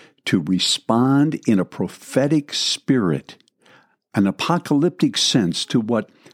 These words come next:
the Spirit is actually saying to the church in this day. Become a people of understanding who will be able to instruct many. That comes with studying your Bible,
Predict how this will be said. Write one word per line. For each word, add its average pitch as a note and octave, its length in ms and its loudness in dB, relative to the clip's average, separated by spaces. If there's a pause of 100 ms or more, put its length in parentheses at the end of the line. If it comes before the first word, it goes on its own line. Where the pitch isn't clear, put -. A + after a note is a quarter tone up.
(160)
the A2+ 140 2
Spirit F3+ 560 0
is G2 220 0
actually C3 500 0
saying D3+ 600 0
to D#3+ 120 0
the C3+ 140 0
church - 560 -2
in C3 320 0
this D#3 260 0
day. C3+ 580 0 (540)
Become A3+ 400 0
a G#3 60 -2
people F3 400 0
of D#3 100 0
understanding D3+ 1120 2 (300)
who D#3 160 -2
will C#3+ 180 2
be C3 260 0
able E3 280 2
to E3+ 240 -2
instruct D#3 720 -2
many. C#3 480 2 (800)
That F3 280 0
comes D3+ 440 0
with F#2 240 0 (280)
studying D3+ 600 2
your A2+ 100 2
Bible, A2 520 -2